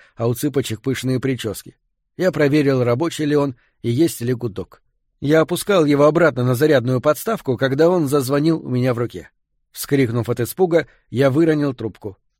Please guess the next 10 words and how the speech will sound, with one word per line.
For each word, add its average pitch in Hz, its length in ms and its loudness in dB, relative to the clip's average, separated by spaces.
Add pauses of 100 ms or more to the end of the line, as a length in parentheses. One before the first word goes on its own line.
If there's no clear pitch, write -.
(100)
Радар 135 440 2
залаял. 113 480 -2 (500)
"Все - 340 -6
хорошо, 170 560 -2
девочка", — 139 540 -2 (180)
сказал 113 440 -4
я 165 140 0
и 139 100 0
поднял 131 360 -2
телефон. - 480 -8